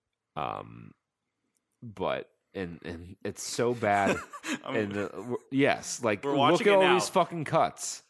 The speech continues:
Speaker 2: And look at this stupid blocking of the scene where there's, like, thirty dudes everywhere.
Speaker 1: Yeah, and, like, watch, I think it's, the dichotomy is so clear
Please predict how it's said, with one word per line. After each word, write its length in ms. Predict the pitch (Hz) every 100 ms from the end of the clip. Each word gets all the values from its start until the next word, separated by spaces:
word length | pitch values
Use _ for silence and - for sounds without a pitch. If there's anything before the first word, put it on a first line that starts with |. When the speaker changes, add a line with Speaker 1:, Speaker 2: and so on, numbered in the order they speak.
| _ -
Speaker 2:
And 200 | 143 143
look 180 | 160
at 140 | 190 139
this 180 | 139 -
stupid 800 | - - - - 170 165 143 98
blocking 500 | 107 101 - 120 110
of 80 |
the 80 | 95
scene 380 | - - 117 98
where 200 | 101 98
there's, 260 | 101 110 110
like, 160 | 110 -
thirty 460 | - 143 139 127
dudes 420 | 113 120 113 98 -
everywhere. 800 | 110 117 107 92 85 73 65 76 -
Speaker 1:
Yeah, 300 | 117 67 50 -
and, 220 | 117 110
like, 200 | 110 104
watch, 720 | 107 110 123 143 147 - - _ _ _ -
I 80 | 117
think 240 | 165 175
it's, 200 | 165 135
the 180 | 139 120
dichotomy 720 | 110 110 - 139 151 147 135
is 140 | 110 98
so 340 | - 120 117
clear 640 | 113 - 101 92 69 58